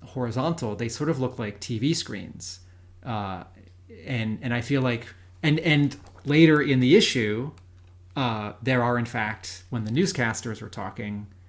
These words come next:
uh, about the hostage situation, there are, they're more like traditionally, like, T V shaped,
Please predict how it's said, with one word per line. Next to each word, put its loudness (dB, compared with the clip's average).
uh, -6
about -10
the -14
hostage -4
situation, -10
there -6
are, -6
they're 0
more 6
like 0
traditionally, -2
like, -12
T -4
V -2
shaped, -6